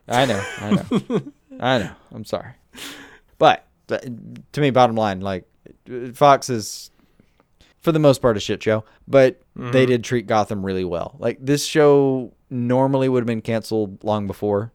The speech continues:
Speaker 1: I think Lucifer kinda had the same thing going on, but they actually did have higher normal Nielsen ratings.
Speaker 2: Mm-hmm.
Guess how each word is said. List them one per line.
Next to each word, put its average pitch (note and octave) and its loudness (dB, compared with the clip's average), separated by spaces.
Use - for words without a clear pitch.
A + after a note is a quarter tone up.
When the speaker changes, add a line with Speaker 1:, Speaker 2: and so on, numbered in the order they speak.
Speaker 1:
I - -18
think - -16
Lucifer C#3 -10
kinda E3 -6
had E3 -4
the E3 -12
same D#3+ -6
thing D#3+ -6
going D3 0
on, D#3 -4
but A#2+ -4
they D#3+ 4
actually D#3+ -2
did B2 -2
have B2 -2
higher A2+ 2
normal G#2+ -2
Nielsen G2 -8
ratings. - -18
Speaker 2:
Mm-hmm. C3+ -2